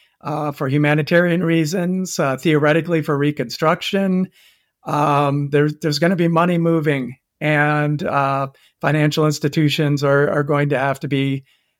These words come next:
as careful as they can possibly be about, uh, avoiding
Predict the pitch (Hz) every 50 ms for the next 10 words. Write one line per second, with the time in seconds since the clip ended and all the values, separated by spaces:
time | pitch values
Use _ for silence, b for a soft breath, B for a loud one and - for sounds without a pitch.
0 | _ _ 160 143 - - - 170 156 147 147 - 156 143 156 151 139 - 160 143
1 | - 151 135 131 135 143 147 139 139 - 143 123 135 139 139 135 123 131 135 139
2 | 139 143 139 135 135 b b b b b b b - 151 139 139 139 139 139 135
3 | 143 147 - - - - 135 127 127 131 143 147 - - 139 120 139 135 139 143
4 | 139 139 139 139 131 131